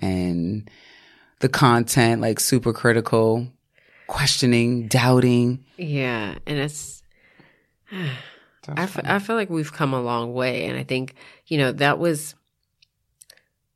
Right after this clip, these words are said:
Speaker 2: I think what we were trying to convey in episodes one and two is, is, like, always do your best. And when you start out,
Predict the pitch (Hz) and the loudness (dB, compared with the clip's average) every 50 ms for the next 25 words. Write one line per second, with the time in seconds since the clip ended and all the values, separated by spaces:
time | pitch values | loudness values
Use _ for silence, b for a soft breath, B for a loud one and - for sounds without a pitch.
0 | _ - 175 175 160 151 151 160 170 160 - 180 175 165 151 147 139 139 143 - | _ -6 -4 -4 -2 0 2 4 4 4 4 2 2 2 2 0 0 -2 -4 -6
1 | - - 139 135 135 135 135 131 135 131 - 143 131 - - 143 127 123 120 123 | -4 0 2 2 2 2 2 0 -2 -2 -4 -4 -4 -4 -4 -6 -6 -4 0 2
2 | 139 156 156 143 135 131 131 135 - - - 143 143 - 110 135 - 147 135 - | 4 4 6 4 4 2 0 -2 -4 -4 -2 -2 -2 -2 -4 -6 -6 -6 -6 -4
3 | 135 127 123 123 120 - - 143 139 131 127 127 123 123 123 123 - - 139 131 | -2 -2 -2 -2 -6 -8 -8 -6 -4 -4 -4 -4 -4 -6 -8 -8 -6 -4 -4 -2
4 | 123 120 123 120 117 139 - - - 139 135 139 - 131 131 131 131 - - _ | -2 -2 -4 -6 -6 -10 -14 -12 -12 -10 -10 -6 -4 -4 -4 -4 -6 -12 -20 _
5 | - - 143 143 143 143 139 135 - 143 135 131 127 123 131 143 143 143 139 139 | -8 -4 -2 0 0 0 -2 -2 -2 -2 -2 -2 -2 -2 0 0 2 2 2 0
6 | 139 - - - _ _ _ _ _ _ _ _ _ - 170 165 160 147 147 151 | -4 -8 -14 -20 _ _ _ _ _ _ _ _ _ 0 2 2 2 2 2 2
7 | 156 156 156 160 185 196 196 196 - - - - 180 165 180 196 185 - - 123 | 2 2 4 4 4 2 2 0 -2 -4 0 4 6 6 6 6 4 2 0 2
8 | 127 147 226 349 403 381 - | 2 4 4 4 4 2 0